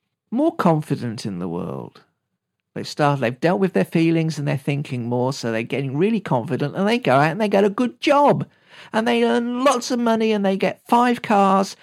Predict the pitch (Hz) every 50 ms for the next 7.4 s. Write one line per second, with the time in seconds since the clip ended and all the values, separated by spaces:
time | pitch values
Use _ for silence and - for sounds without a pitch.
0 | - - - - 165 147 151 - - - - 262 - - - 214 - - 208 196
1 | 185 - - 180 175 170 160 165 160 160 165 165 165 165 160 - - - - -
2 | - 175 170 165 160 151 - - 247 240 233 240 240 - 214 208 202 196 190 165
3 | _ _ - - 254 247 254 247 - - 247 226 214 - - - 165 190 - 156
4 | 165 - - _ _ _ _ _ _ - - - - _ _ _ _ - 170 170
5 | 165 170 170 175 185 208 220 214 - - - _ _ _ _ _ _ _ _ _
6 | _ _ _ _ _ _ _ _ _ _ _ _ _ - 143 135 131 127 143 170
7 | 180 190 190 - - - - -